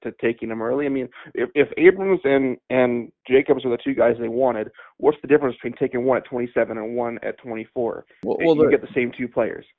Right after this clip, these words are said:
Speaker 2: The difference is this. The difference is that you, you,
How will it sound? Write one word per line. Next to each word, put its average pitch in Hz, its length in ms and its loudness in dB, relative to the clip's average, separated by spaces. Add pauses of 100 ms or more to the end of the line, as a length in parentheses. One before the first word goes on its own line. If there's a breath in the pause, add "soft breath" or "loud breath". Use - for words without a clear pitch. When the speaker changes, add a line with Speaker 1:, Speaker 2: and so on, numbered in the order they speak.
(260)
Speaker 2:
The 170 100 4
difference 165 380 4
is 120 180 0
this. 110 280 2
The 135 140 2
difference 143 360 0
is 120 320 -2 (400 soft breath)
that 113 560 2 (380)
you, 139 320 0
you, 135 560 6